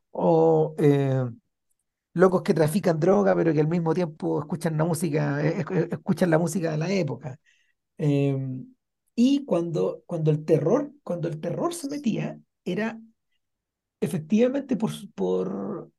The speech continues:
eh, motivado por sus propios intereses. Es decir,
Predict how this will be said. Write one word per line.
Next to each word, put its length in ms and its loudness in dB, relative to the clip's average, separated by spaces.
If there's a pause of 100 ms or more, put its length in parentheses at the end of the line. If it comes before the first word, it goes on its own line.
(160)
eh, 140 -6
motivado 540 0
por 120 -2
sus 160 -10
propios 320 -2
intereses. 560 -2 (1400)
Es 160 -4
decir, 560 -6